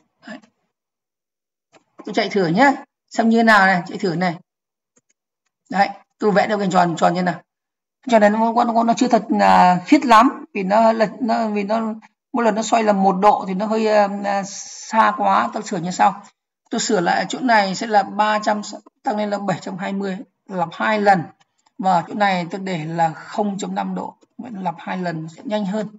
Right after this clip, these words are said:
nó sẽ được khít hơn. Chạy thử nhé. Đấy, đẹp hơn rồi nhé. Bây giờ tôi muốn, à, con mèo cho ẩn đi, tôi ở chỗ trên này này, tôi cho con mèo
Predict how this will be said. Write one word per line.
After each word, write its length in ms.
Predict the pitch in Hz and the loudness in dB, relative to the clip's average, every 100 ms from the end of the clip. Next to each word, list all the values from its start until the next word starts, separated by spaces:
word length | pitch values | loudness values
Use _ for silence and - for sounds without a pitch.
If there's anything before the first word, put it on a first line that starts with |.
| _ _ _ | _ _ _
nó 80 | - | -18
sẽ 60 | - | -14
được 100 | 190 | -14
khít 180 | - - - | -16 -20 -10
hơn. 140 | 208 - _ _ | -10 -10 _ _
Chạy 140 | - - | -16 -12
thử 100 | 175 | -8
nhé. 220 | 160 233 262 _ _ _ _ _ _ _ _ _ _ _ _ _ _ _ | -6 -6 -6 _ _ _ _ _ _ _ _ _ _ _ _ _ _ _
Đấy, 180 | - 190 - _ _ | -8 -8 -8 _ _
đẹp 140 | 185 | -12
hơn 140 | 190 185 | -8 -6
rồi 100 | 170 | -6
nhé. 160 | 185 214 _ _ _ _ _ _ - | -8 -12 _ _ _ _ _ _ -8
Bây 140 | 247 | 0
giờ 100 | 214 202 | 0 2
tôi 100 | 214 | 0
muốn, 280 | 202 226 233 | 2 0 2
à, 760 | 214 208 196 196 185 185 190 185 | 4 6 4 2 2 0 0 -4
con 120 | 202 | -4
mèo 140 | 190 | -2
cho 80 | 175 | -2
ẩn 240 | - 151 165 | 0 0 0
đi, 160 | 185 180 | -2 -2
tôi 120 | 196 | -2
ở 140 | 185 156 | -2 -4
chỗ 80 | - - | -8 -6
trên 120 | 190 | -4
này 120 | 180 | -4
này, 140 | 160 156 _ | -4 -8 _
tôi 120 | 247 | -16
cho 80 | 180 | -12
con 120 | 180 | -10
mèo 100 | 175 | -8